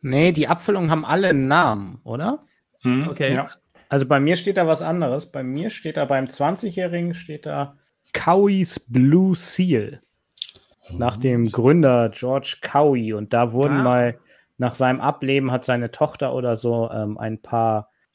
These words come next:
Speaker 1: die besten Abfüllungen, die Mortlach je gemacht hat, ähm,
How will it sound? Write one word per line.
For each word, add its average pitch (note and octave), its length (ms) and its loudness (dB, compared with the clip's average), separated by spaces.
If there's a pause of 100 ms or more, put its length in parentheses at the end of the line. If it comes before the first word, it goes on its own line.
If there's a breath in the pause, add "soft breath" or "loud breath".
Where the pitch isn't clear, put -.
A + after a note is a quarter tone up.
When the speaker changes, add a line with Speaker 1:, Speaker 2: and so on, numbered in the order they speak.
(160)
Speaker 1:
die A2+ 140 0
besten A#2+ 540 -2
Abfüllungen, G#2+ 720 0
die A2+ 140 -2
Mortlach G#2+ 460 0
je A2+ 220 2
gemacht G#2+ 460 -2
hat, - 400 -4 (200)
ähm, G2 480 -8